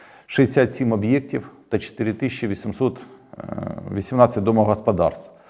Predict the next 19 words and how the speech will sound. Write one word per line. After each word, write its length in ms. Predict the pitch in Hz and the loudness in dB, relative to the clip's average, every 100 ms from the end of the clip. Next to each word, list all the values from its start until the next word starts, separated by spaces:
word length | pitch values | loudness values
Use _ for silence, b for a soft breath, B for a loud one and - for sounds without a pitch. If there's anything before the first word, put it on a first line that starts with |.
| B B B - | B B B -8
Загалом, 580 | 101 135 147 143 101 92 | 4 6 6 4 4 0
з 60 | |
початку 480 | - 104 147 - 143 | -6 -2 -2 0 -2
війни, 320 | 123 117 92 | 0 0 -2
піротехніками 680 | 90 101 139 117 117 107 110 | -2 -4 -4 -4 -6 -4 -2
Д 120 | 107 | 0
С 180 | 107 127 | -2 -2
Н 80 | 135 | -2
С, 240 | 147 - - | -2 -6 -12
е, 160 | 101 104 | -8 -4
на 100 | 107 | -4
Харківщині, 580 | 110 101 110 - 123 110 | -4 -6 -6 -4 -2 -2
е, 120 | 98 - - - 98 | -2 -8 -14 -10 -6
виявлено 520 | 95 127 110 104 104 | 0 4 4 2 0
і 40 | 101 | -2
знешкоджено 720 | 104 - 151 117 117 110 95 B B B B B B B | -4 -4 -2 0 2 0 0 B B B B B B B
сто 280 | - - 139 | -4 4 4
шість 320 | - 123 - | 4 -2 0
тисяч 440 | 165 - 131 - | -2 -2 -6 -8